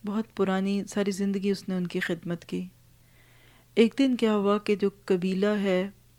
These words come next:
اس کا مالک یا اس کی بیٹی، کسی کا بھی ایک ہار چوری ہو گیا۔ اس دور میں لوگ اس طرح کے لیدر کے بنے ہوئے ہار پہنتے تھے۔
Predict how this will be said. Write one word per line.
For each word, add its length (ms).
اس 160
کا 200
مالک 500
یا 120
اس 160
کی 160
بیٹی، 380
کسی 280
کا 160
بھی 140
ایک 180
ہار 160
چوری 320
ہو 200
گیا۔ 160
اس 140
دور 120
میں 140
لوگ 180
اس 120
طرح 180
کے 120
لیدر 320
کے 220
بنے 320
ہوئے 140
ہار 200
پہنتے 340
تھے۔ 200